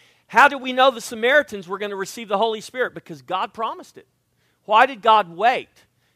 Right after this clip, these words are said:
Because God wanted to do something sovereign so that we, the church, would understand there is no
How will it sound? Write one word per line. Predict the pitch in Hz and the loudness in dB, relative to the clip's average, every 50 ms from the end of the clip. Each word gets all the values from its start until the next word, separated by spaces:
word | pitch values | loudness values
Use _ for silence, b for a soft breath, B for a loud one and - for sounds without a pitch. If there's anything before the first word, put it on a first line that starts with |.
| _ - | _ -20
Because | 170 - - 185 160 135 | -20 -16 -14 -14 -14 -10
God | - 180 185 196 214 240 214 185 | -4 0 2 2 2 0 -2 -6
wanted | 185 190 185 170 156 | -10 -16 -16 -16 -18
to | 147 151 | -20 -18
do | 143 165 175 165 | -16 -16 -16 -14
something | - - 175 151 - - 156 139 | -14 -16 -18 -18 -18 -20 -20 -20
sovereign | - - - - - 220 214 - 156 165 151 139 135 135 139 147 139 _ _ _ _ _ _ | -20 -20 -10 -2 0 2 2 2 2 0 -2 -6 -14 -14 -16 -18 -20 _ _ _ _ _ _
so | - - 208 185 | -14 -10 -10 -8
that | 165 175 - - 143 | -8 -10 -12 -14 -18
we, | 143 170 214 247 233 185 165 156 156 151 | -16 -14 -12 -12 -12 -12 -12 -14 -14 -16
the | 127 147 | -18 -20
church, | 143 - - - - 220 214 170 156 156 - - | -20 -20 -18 -14 -10 -10 -8 -10 -10 -12 -16 -20
would | 170 156 | -16 -14
understand | 165 165 165 160 143 131 - - _ 202 202 190 165 147 139 135 | -12 -12 -14 -14 -16 -20 -20 -18 _ -16 -14 -14 -14 -14 -14 -14
there | 147 156 165 165 | -14 -14 -14 -14
is | 160 135 120 | -16 -18 -18
no | 135 135 147 147 156 160 165 175 175 | -18 -16 -14 -12 -10 -10 -10 -10 -12